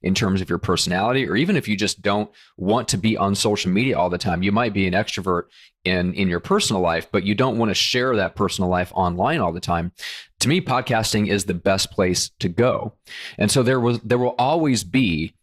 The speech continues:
a place. There will always be somewhere else. There will always be another option for you as an introvert,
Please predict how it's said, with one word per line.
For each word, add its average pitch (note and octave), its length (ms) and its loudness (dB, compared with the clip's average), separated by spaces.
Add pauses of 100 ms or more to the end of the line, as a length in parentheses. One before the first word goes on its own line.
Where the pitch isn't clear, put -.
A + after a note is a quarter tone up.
(160)
a G#2 100 2
place. - 400 -2
There G2+ 140 2
will G2+ 80 2
always C#3+ 440 2
be G2+ 320 2
somewhere A2 440 0
else. E2+ 220 0
There G#2+ 80 2
will F2+ 60 2
always C3+ 220 2
be A#2 220 0
another G#2 600 2
option E2+ 520 -2
for G2 180 0
you G2 220 4
as F2+ 120 0
an F2+ 80 0
introvert, A#2+ 480 0